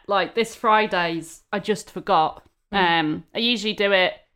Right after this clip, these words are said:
Speaker 1: You know what time it is? It's Friday night. It's
Speaker 2: <laughs>
Speaker 1: time for the worst dick I can think of. But I
Speaker 2: Mm.
Speaker 1: forgot. I just forgot.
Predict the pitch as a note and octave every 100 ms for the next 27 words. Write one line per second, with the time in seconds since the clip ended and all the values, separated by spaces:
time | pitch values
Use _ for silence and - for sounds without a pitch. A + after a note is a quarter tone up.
0 | _ _ G3+ G#3 G#3 A3+ A3+ C4 B3 B3
1 | A#3+ A3 A3+ A3+ G#3+ F#3 - A3 G#3+ A3
2 | A3+ A#3 B3 A#3+ A#3 A3+ A3 F#3+ F#3+ G3+
3 | G#3 G3 F#3+ G#3 G#3+ G#3+ G#3+ - G#3+ F3+
4 | - A#3+ A#3 A3+ G#3+ G3 - G3+ D3 F#3+
5 | G#3 G3+ G3+ F3+ - G#3+ A3 - F#3+ F#3+
6 | F3 -